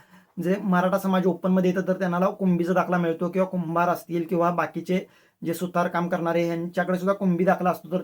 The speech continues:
ते सुद्धा कुंभी दाखला जोडून त्याचा फायदा घेऊ शकतात. त्याच्यामुळे मुलींना सुद्धा, मुलींच्याकडे सुद्धा एक वेगळं म्हणजे अपॉर्च्युनिटी असते, कारण मुलगी म्हणून भरणं फॉर्म किंवा, अ, तीन चार ह्याच्यातून भरता येते त्यांना, म्हणजे हँडिकॅप असेल,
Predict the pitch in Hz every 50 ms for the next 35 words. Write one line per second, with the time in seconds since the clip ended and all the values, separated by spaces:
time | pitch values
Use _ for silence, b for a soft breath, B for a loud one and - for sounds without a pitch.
0 | - - 185 180 175 175 190 185 - 190 170 160 165 175 180 160 180 180 175 160
1 | 175 160 170 180 190 180 - 185 160 - - 185 185 185 175 175 160 160 180 180
2 | 180 180 185 170 196 180 - - 180 160 156 B B B B B B - 180 175
3 | 180 175 175 180 196 202 - _ _ _ _ _ _ _ _ _ _ _ _ -
4 | - _ - 156 175 190 185 185 202 202 208 202 185 185 202 196 196 190 185 180
5 | 196 202 196 196 202 202 202 196 190 190 190 196 202 220 214 190 180 160 170 170
6 | 185 190 202 - b b b b b b b _ - 175 175 170 156 185 208 208
7 | 175 - 190 196 175 175 180 185 180 185 170 170 - 180 170 175 170 180 185 185
8 | 196 - - 220 202 190 185 185 185 175 160 180 196 185 185 185 190 196 208 190
9 | 202 180 160 170 180 180 180 180 180 175 175 180 180 175 175 170 175 180 180 185
10 | b b b b b b b - 170 175 180 180 180 180 - _ _ - - _
11 | _ _ _ _ _ 208 202 202 196 190 202 196 185 185 190 196 196 196 202 196
12 | 190 180 - 180 175 175 165 165 165 165 165 160 170 170 175 160 160 165 160 160
13 | 190 180 190 175 170 - 180 175 180 185